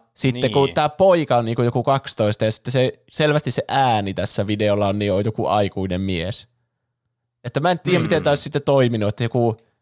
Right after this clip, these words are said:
Speaker 1: meidän ikäinen olisi käynyt tommosen dialogin jonkun kanssa, tommosen, "Mitä Simo? No ei mitään, luen tässä akuankkaa." Sitten joku pikkupoika olisi ottanut sen äänen ja tehnyt siitä tän videon, niin mä en oikein nyt,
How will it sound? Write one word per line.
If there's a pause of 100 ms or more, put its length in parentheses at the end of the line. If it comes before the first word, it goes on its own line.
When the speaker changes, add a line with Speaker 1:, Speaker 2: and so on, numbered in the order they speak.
(200)
Speaker 1:
meidän
ikäinen
olisi
käynyt
tommosen
dialogin
jonkun
kanssa,
tommosen,
"Mitä (180)
Simo? (300)
No
ei
mitään,
luen
tässä
akuankkaa."
Sitten
joku
pikkupoika
olisi
ottanut
sen
äänen
ja
tehnyt
siitä
tän
videon,
niin
mä
en
oikein
nyt,